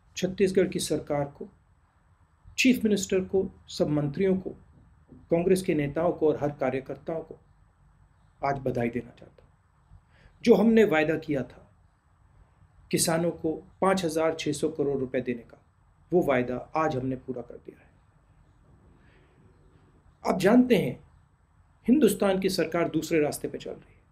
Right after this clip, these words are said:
वो तीन कानून लाई है, किसानों के विरोध कानून लाई है, और जो किसानों का है, जो उनकी आमदनी है, जो उनका भविष्य है, वो छीन कर दिल्ली की सरकार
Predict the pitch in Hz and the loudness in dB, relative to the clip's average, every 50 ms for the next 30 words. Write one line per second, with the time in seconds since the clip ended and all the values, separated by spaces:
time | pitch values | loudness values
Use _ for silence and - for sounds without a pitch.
0 | _ _ _ _ _ _ _ _ _ _ _ _ _ _ _ _ _ _ _ _ | _ _ _ _ _ _ _ _ _ _ _ _ _ _ _ _ _ _ _ _
1 | _ _ - 165 147 147 - 190 190 185 180 151 151 165 180 185 180 170 170 170 | _ _ -2 -2 0 2 2 2 2 2 2 0 0 2 2 2 2 2 2 0
2 | 165 147 - - - _ _ _ _ _ _ _ _ _ _ _ _ _ - 175 | -2 -4 -8 -16 -18 _ _ _ _ _ _ _ _ _ _ _ _ _ -6 -4
3 | - - 170 165 170 165 - 165 147 120 127 143 160 180 190 185 185 - - _ | -2 0 0 -2 -2 -2 -2 -2 -2 0 2 4 6 8 8 6 6 0 -12 _
4 | _ _ _ _ - 160 160 165 175 170 170 165 165 156 156 135 156 196 - - | _ _ _ _ -4 -4 -4 -2 -2 -4 -2 -2 -2 -2 -4 -4 -8 -12 -14 -18
5 | _ _ _ _ _ _ _ _ _ _ _ _ - - 220 - 127 - - 202 | _ _ _ _ _ _ _ _ _ _ _ _ 0 0 2 2 2 2 2 0
6 | 185 - 185 196 220 254 254 254 240 175 - 147 147 123 - - - _ _ _ | 0 2 4 4 6 6 6 6 4 0 0 0 -4 -4 -6 -10 -16 _ _ _
7 | _ _ _ - 185 185 185 185 202 - - - 170 180 202 196 - 139 208 196 | _ _ _ 0 2 2 2 2 -2 -4 -2 0 0 2 2 2 2 2 2 2
8 | 139 - - - - _ - - - _ _ _ _ _ - - 185 185 185 196 | 0 -2 -6 -12 -18 _ -20 -20 -20 _ _ _ _ _ 0 2 2 4 4 2
9 | 180 - - 151 170 208 202 - 190 151 120 113 - - - - - _ _ _ | -2 0 2 2 2 4 2 2 0 -2 -2 -4 -10 -14 -20 -20 -20 _ _ _
10 | _ _ _ - 202 226 214 - - - - 240 277 285 262 - - - 107 - | _ _ _ 2 2 2 2 4 2 2 4 6 6 6 6 4 2 0 -8 -10
11 | - - _ _ _ _ _ _ _ _ _ - 123 139 196 208 220 233 233 - | -12 -18 _ _ _ _ _ _ _ _ _ -2 4 4 6 6 6 4 2 4
12 | 202 175 - - 147 - - - 135 110 - - | 2 0 0 0 -4 -4 -6 -8 -10 -10 -10 -12